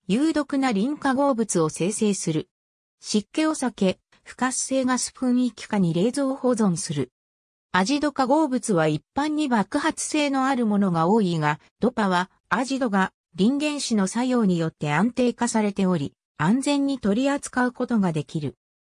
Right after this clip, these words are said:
カルボン酸と混合するだけで有用な、反応中間体である、酸アジドを生成するため、合成的な利用価値が高い。ドパは、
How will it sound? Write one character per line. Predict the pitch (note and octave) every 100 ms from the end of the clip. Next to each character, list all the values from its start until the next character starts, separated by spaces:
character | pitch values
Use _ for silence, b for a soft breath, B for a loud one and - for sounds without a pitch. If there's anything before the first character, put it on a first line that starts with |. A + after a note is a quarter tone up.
| _ _ _
カ | -
ル | A#3+
ボ | C#4 C#4
ン | C#4+
酸 | C4+ B3+
と | A#3+ B3
混 | - B3 C#4
合 | C4+ C4
す | C#4+
る | C#4
だ | C4+
け | B3+ C4
で | G3+
有 | E3+ F3 G#3+
用 | A3 G#3
な、 | F#3+ F#3 _ _
反 | - G3+ C#4 D4+
応 | C#4+
中 | C4+ B3+ C4+
間 | - A#3+ A3
体 | A#3+ A3+
で | G3+
あ | F#3
る、 | D#3 D#3 _ _ _
酸 | - C4 C#4+
ア | C#4
ジ | C4+
ド | A3 E3
を | D#3+
生 | G3 A#3
成 | - A#3+
す | A3+ F3+
る | F3+
た | E3
め、 | D#3+ E3+ _ _
合 | - F#3+ D4+
成 | - D4+
的 | C#4+ C#4 C#4
な | C#4
利 | A#3 A3+
用 | B3 C4+
価 | -
値 | C#4 B3
が | A#3+
高 | F3 D#3+ E3+
い。 | D3+ - _ _ _ _ _ _
ド | - A#3+
パ | G#3 E3+
は、 | D#3+